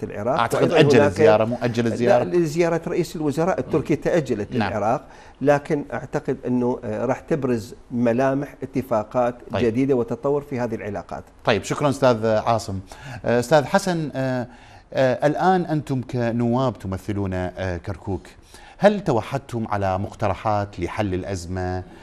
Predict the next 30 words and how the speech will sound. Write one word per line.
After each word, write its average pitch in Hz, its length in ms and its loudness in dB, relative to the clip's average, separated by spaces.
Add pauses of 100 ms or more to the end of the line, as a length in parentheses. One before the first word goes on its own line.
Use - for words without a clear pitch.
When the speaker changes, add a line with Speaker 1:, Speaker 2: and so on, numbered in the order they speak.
(280)
Speaker 2:
آه، 98 140 -2
هل، 175 400 0
آه، 110 220 -2
تتم 135 340 -2
استشارتكم 107 800 -2
فيما 95 300 -4
يتعلق 104 460 -4
بالقضايا 104 480 -2
النفطية 101 720 -2 (320)
من 110 120 -2
قبل 107 320 -2
بغداد؟ 107 600 0 (480)
آه، 117 400 -2
ما 160 240 -4
هي 180 120 2
ضمانات 131 760 2
حصة - 440 -4 (420)
المحافظة 117 800 0
من 104 180 -4
البترو 98 600 -4
دولار؟ 98 460 4 (380)
هذا 135 200 6
الاتفاق 110 640 0
هل 160 160 0
تم 160 180 -4
طيلة 131 300 -2
الفترة 127 340 -4
الماضية 120 600 0
أم 90 100 -4
لا؟ 82 140 -2